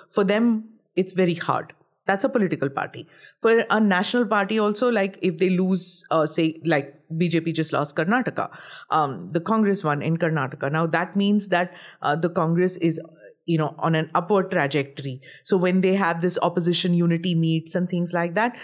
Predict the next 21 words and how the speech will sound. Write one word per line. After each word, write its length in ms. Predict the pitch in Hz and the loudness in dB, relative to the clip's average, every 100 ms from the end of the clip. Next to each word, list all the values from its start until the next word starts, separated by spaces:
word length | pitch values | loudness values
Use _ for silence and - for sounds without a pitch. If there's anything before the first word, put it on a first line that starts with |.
| - - | -20 -4
they 140 | 190 220 | -2 0
come 240 | 220 214 | 0 -2
from 240 | - 214 247 | 0 2 2
a 140 | 302 - | -2 -10
stronger 480 | - - 233 202 196 | -10 -2 2 4 2
position. 560 | 170 151 143 135 131 135 _ _ | 0 0 -2 -4 -6 -10 _ _
So 180 | - 226 | 0 2
if 260 | 208 202 - | 2 0 -4
the 280 | 180 190 190 | -4 -2 0
other 260 | 185 190 202 | 0 0 0
smaller 380 | 202 202 180 185 | 0 0 2 2
parties 440 | 175 165 165 170 | 2 0 -2 -2
turn 220 | 175 160 | 0 0
around 140 | 170 165 | 2 2
and 80 | 175 | 2
say, 100 | 202 | 2
"Hey, 300 | 214 196 185 | 4 2 2
you, 560 | 190 202 175 170 170 | 2 2 0 -2 -2
you 220 | 175 190 185 | 2 4 4
hardly 240 | 165 165 | 2 2
matter. 320 | 160 135 135 | 0 0 -2